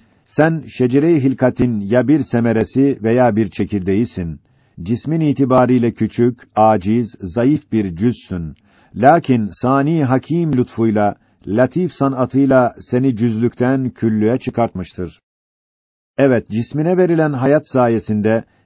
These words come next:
geniş duyguların ile alem-i şehadet üzerinde cevelan etmekle fil cümle cüz'iyet kaydından kurtulmuşsun. Ve keza insaniyet itası ile bil kuvve kül hükmündesin.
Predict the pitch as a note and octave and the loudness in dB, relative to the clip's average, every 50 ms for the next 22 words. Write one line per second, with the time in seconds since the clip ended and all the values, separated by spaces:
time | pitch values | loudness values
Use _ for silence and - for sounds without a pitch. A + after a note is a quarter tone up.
0 | _ F#2 F2+ A2+ B2+ D3+ D#3+ - - - C#3+ C3+ B2+ C3 C3 C3 B2+ C3+ C#3+ C#3+ | _ -4 -2 -2 0 0 -2 -4 -2 0 0 2 4 4 4 4 2 2 0 -2
1 | C3+ B2+ B2+ A#2+ A#2+ A#2 - - - G#2+ G#2+ G#2+ A#2 C#3 D#3 D3 B2 - C#3 B2+ | -2 -2 0 2 2 0 0 2 2 4 4 4 2 0 0 -2 -4 -2 0 0
2 | C3 B2+ A#2 C3+ C#3 - A2 C3 G2+ A#2 B2+ B2+ B2 A#2+ A#2 A#2+ G#2+ F#2+ A#2 A2 | 0 0 0 -2 -4 -4 -6 -4 -2 0 0 0 0 0 -2 -2 -2 0 -2 0
3 | A2+ A#2 A#2 B2+ C#3 C#3+ C#3 A#2+ - - A2 A2 - - G#3+ G#3+ A#2 - - _ | 0 2 2 2 2 0 -2 -4 -4 -2 -4 -4 -2 -2 0 0 0 0 -2 _
4 | _ _ _ _ - - F#3 F3+ D3 B2+ C3+ C3+ C3 B2+ C3 B2+ G#2 G#2 B2 A#2 | _ _ _ _ -4 -4 -2 -2 0 0 2 2 2 2 0 0 0 -2 -4 -4
5 | F#2+ A2+ C3 B2 C#3+ D3+ - - B2 B2 A#2+ A#2 A#2 A#2+ A#2+ A2+ A#2 C3 C3+ B2 | -2 -2 0 2 2 0 0 -2 0 0 0 0 0 0 0 0 0 0 0 -2
6 | - - A2+ G#2 - A2 G#2 G2 G#2 B2+ B2+ - - - G2 F#2 E2+ D#2 - _ | -4 -4 -4 -2 -2 -2 -2 -2 -2 -4 -4 -6 -8 -6 -6 -6 -8 -10 -12 _
7 | _ _ _ _ _ _ _ E2 F#2+ - - A2 G#2+ F#2+ B2 B2 B2+ B2 - _ | _ _ _ _ _ _ _ -10 -6 -2 -2 -2 0 2 4 4 4 2 -2 _
8 | _ _ _ _ - A#2+ A#2+ B2+ - - C3 C3+ C3+ C3 C3+ D3+ C#3+ - - B2+ | _ _ _ _ -4 -2 -2 -2 -2 -2 0 0 0 2 0 0 -2 0 0 2
9 | B2+ B2+ B2 - B2 B2 A#2+ - - C#3 D3 C3 B2+ A#2 A2 C3 E3 D#3 - - | 2 2 2 2 2 2 2 0 0 0 2 2 2 2 2 2 0 0 -2 -2
10 | B2 A2+ G#2+ A2 A#2+ A#2 A#2 - _ _ _ _ _ - - D#3 E3+ D#3 C#3 G2 | -2 -2 0 2 2 2 2 0 _ _ _ _ _ 2 4 4 4 4 2 -2
11 | A2+ G#2 - G2+ G#2+ G#2 G2+ G2 G2+ F2+ - - F#2+ F2 E2+ D2+ | -2 -4 -4 -4 -4 -2 -2 -2 -2 -4 -4 -6 -8 -8 -8 -10